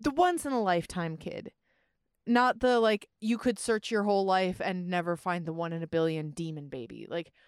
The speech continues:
the kid you're probably gonna meet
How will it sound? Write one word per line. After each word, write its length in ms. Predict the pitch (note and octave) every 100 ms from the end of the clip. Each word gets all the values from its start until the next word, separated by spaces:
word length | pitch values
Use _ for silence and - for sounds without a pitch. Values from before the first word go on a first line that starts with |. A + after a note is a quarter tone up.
| _ _ _ _ _
the 80 | A#3
kid 280 | - D4 G#3+
you're 100 | F#3
probably 680 | - - F#3+ F#3 G3 G3+ G#3
gonna 200 | G#3+ G#3+
meet 340 | F#3 D#3 D3+